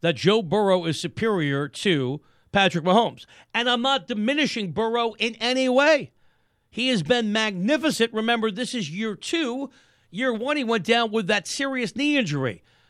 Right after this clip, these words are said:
What a great comeback. And what phenomenal numbers he's putting up, not just the video game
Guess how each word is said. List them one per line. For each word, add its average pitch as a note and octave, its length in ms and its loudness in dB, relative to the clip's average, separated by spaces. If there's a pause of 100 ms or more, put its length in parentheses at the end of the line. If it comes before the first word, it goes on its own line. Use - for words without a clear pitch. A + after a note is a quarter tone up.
(120)
What C4+ 180 0
a A3 80 2
great B3+ 540 -4
comeback. D3 720 0 (560)
And G#3+ 200 2
what A3 200 0
phenomenal G#3+ 880 2
numbers D#3+ 480 0
he's C3 160 -10
putting C3+ 400 -4
up, G#3 260 0
not A3+ 320 0
just A#3 420 -2
the G3+ 120 4
video G3+ 640 2
game C#3 420 0